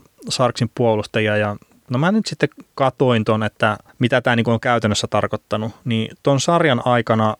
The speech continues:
niillä oli joku satakahdeksankymmentä, ei kun anteeksi, kaksisataa jotain taklausta oli plussilla. Missä se mulla on tossa? Öö, kaksisataakahdeksan taklausta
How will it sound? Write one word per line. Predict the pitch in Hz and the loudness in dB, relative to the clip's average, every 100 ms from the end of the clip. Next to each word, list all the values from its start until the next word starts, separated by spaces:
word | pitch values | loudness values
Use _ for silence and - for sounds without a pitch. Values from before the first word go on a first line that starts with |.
| _ | _
niillä | 131 135 | -2 0
oli | |
joku | 143 123 | 0 0
satakahdeksankymmentä, | - - 131 127 - 107 107 101 104 131 | -2 0 0 0 0 -2 -2 -4 -2 0
ei | |
kun | 156 | 2
anteeksi, | 151 - | 0 0
kaksisataa | 208 - 151 123 | -2 0 0 0
jotain | 110 113 104 | 2 2 2
taklausta | 101 - 104 - | 0 -2 -2 -2
oli | 104 107 - - - | -2 -4 -8 -18 -6
plussilla. | 110 104 - - - - _ | -2 -2 -2 -6 -6 -12 _
Missä | - - | -2 0
se | - - | 0 0
mulla | - - | 2 2
on | - 120 | 0 -2
tossa? | - - - - _ _ - | -4 -2 -2 -4 _ _ -6
Öö, | 117 113 110 - | -2 0 0 0
kaksisataakahdeksan | 160 - 147 147 135 - 110 | 0 2 2 2 2 0 0
taklausta | 104 - 107 - | 0 0 -2 -2